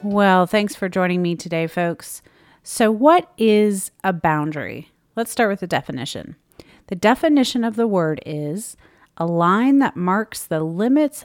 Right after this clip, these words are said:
of an area, a dividing line, or a limit of a subject or sphere of activity. So those are our definitions for boundaries, but they really don't tell us much, right? We were talking about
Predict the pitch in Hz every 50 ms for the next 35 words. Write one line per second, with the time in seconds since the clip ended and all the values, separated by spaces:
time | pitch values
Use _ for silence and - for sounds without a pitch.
0 | _ - 214 220 220 262 254 - - 175 165 156 160 151 147 147 147 147 156 170
1 | _ _ _ _ _ - - 180 156 - 170 160 160 165 156 160 165 165 170 170
2 | 170 160 160 147 139 139 131 - - 58 - 165 _ _ _ _ _ _ _ _
3 | _ _ _ _ _ _ _ _ _ _ - - 175 170 156 156 151 151 165 214
4 | 277 311 _ _ _ _ _ _ _ _ _ - - 185 190 190 190 196 269 311
5 | 330 320 311 285 - _ - 196 190 175 185 180 - - - 185 180 175 170 185
6 | 170 185 - _ - - _ - 180 175 165 - - - - - - 165 160 160
7 | 160 160 - - - 175 170 185 185 196 _ - - - 302 247 180 - - -
8 | - 151 _ _ _ _ _ _ _ _ _ _ _ _ _ _ _ _ _ _
9 | _ _ _ _ _ _ _ _ _ _ - - - 254 240 240 240 277 302 294
10 | - 349 320 285 247 220 - 196 196 - 208 185 180 175 - - 175 170 - -
11 | 165 160 - 143 139 143 139 139 143 143 147 147 - - - 175 - 190 185 190
12 | 196 214 240 254 240 233 220 208 180 170 147 - - - 175 165 160 147 - -
13 | 147 135 - - - - - - 160 160 160 160 156 - - - 160 165 160 -
14 | - 165 170 165 165 160 151 147 135 117 92 -